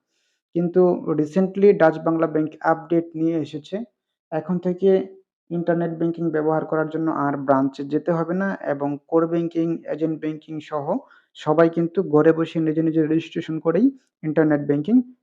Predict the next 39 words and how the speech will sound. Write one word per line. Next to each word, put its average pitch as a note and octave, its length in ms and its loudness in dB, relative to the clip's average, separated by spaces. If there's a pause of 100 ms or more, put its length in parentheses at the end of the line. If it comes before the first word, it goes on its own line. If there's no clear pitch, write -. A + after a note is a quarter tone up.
(120)
ব্যবহার D3 400 4 (240)
করতে F#3 240 2
পারবেন। B2 360 4 (480)
তো E3 80 0
কিভাবে F#3+ 400 8
ইন্টারনেট F#3+ 320 4
ব্যাংকিং F3 340 0
রেজিস্ট্রেশন E3 460 -2
করতে E3+ 260 -4
হবে F#3 180 0 (160)
তার C#3+ 140 2
বিস্তারিত D3+ 460 0
থাকছে D#3 400 -4 (340)
আজকের E3+ 400 2
ভিডিওতে। E3 480 0 (320)
না E3 260 8
টেনে G3 320 4 (220)
পুরো E3 160 2
ভিডিওটি D#3+ 480 2 (120)
কন্টিনিউ D3 360 2
করতে C3+ 260 0
থাকুন। B2+ 420 -6 (1500)
তো D#3 80 2
ভিউয়ার্স, F3 500 8
ডাচ D#3 200 6
বাংলা F3 240 4
ব্যাংকের E3 320 2
ইন্টারনেট E3 380 4
ব্যাংকিং D3+ 380 2
ব্যবহার D3+ 360 2
করার D3+ 220 2
জন্য D#3+ 220 -4
আমরা D3 240 -2
সরাসরি D3+ 500 -2
ডাচ C#3+ 200 4
বাংলা D#3 280 -2
ব্যাংকের C#3+ 380 -2
যে D3 100 -2
ওয়েবসাইট C#3+ 500 -2